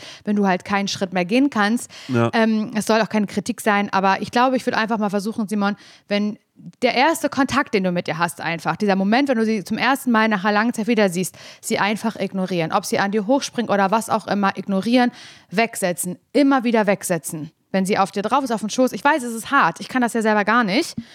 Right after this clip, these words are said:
Speaker 1: aber ich kann sehr gute Tipps geben. Da bin ich wirklich eine Meisterin drin.
Speaker 2: Ja, ist okay. Mach
Speaker 1: Aber
Speaker 2: ich.
Speaker 1: selber mich durchsetzen und irgendwas, irgendwas, also,
Speaker 2: <laughs>
Speaker 1: mm, mm,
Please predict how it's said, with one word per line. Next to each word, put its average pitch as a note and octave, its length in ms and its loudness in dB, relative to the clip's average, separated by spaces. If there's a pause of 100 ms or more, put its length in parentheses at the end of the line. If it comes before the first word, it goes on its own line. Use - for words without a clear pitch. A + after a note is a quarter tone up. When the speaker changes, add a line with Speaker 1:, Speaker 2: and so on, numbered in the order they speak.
(120)
Speaker 1:
aber G#3+ 160 2
ich G3+ 80 -2
kann A3+ 140 2
sehr A#3+ 120 4
gute A#3 200 2
Tipps - 260 -6
geben. E3+ 220 -2
Da F#3+ 100 2
bin G#3+ 80 0
ich G3 100 -6
wirklich F#3 180 -6
eine G3+ 80 -2
Meisterin F3 420 -2
drin. D#3+ 320 -2 (520)
Speaker 2:
Ja, C#3+ 160 0
ist C3 140 -2
okay. A#2+ 320 0 (140)
Mach A3+ 80 2
Speaker 1:
Aber A3+ 100 4
Speaker 2:
ich. A3 60 2
Speaker 1:
selber C#4+ 280 4
mich A#3+ 160 2
durchsetzen C4+ 500 2
und G3+ 160 -2
irgendwas, A3+ 520 0
irgendwas, A3 560 0
also, G3+ 360 2 (400)
Speaker 2:
<laughs> - 380 -6
Speaker 1:
mm, G3+ 240 -2
mm, F#3 240 -4